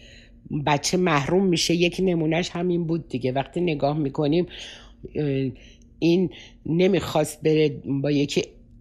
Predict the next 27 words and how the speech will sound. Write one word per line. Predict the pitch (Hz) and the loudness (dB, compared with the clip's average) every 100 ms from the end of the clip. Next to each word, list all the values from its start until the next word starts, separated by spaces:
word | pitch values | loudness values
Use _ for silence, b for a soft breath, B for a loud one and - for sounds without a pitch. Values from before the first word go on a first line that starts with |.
| - | -8
اصلاً | 143 185 | -4 0
نمی‌دونه | 185 185 185 180 170 175 | 2 2 2 2 2 2
ازدواج | 170 131 139 147 185 | 0 0 0 0 0
چیه، | - 139 127 | -2 -2 -2
نمی‌دونه | 135 165 156 160 | -2 -2 -2 -2
به | 160 147 - | 0 -2 -2
اون | 160 | -4
شکل | - - 160 - | -2 -2 -2 -2
اصلاً، | 120 - 156 - B B B - | -4 0 -2 -4 B B B -6
اه، | 135 120 127 | -2 0 -2
چی، | 117 151 131 | -2 0 2
اه، | 131 120 127 120 90 87 - B B - | 2 0 0 -2 -4 -6 -10 B B -6
تماس | 151 139 139 147 | -2 -2 0 -2
جنسی | 123 131 135 120 - 185 | 0 0 0 0 -2 -2
چه، | 151 - 117 - - | 0 0 -2 -4 -6
اه، | 120 113 | -2 -2
چیزی | 110 143 120 123 | -2 -4 -2 0
داره. | 123 110 107 | 0 0 -2
تمام | - 147 165 185 | -4 -4 -2 0
این | 190 175 | 0 0
از | 185 | -4
کمبودها | - 165 156 135 139 - - | -6 -6 -4 -2 -6 -6 -4
ناشی | 190 165 131 - 127 | -2 0 -2 -4 -4
می‌شه. | 120 - - B B B B B B B - - | -2 -4 -6 B B B B B B B -8 0
این | 190 | 2
بچه | 160 175 170 - 208 214 B B B B B - | 2 0 0 2 2 2 B B B B B -10
می‌خواست | 143 160 175 - 175 185 190 - - | -4 0 0 0 0 2 2 -4 -16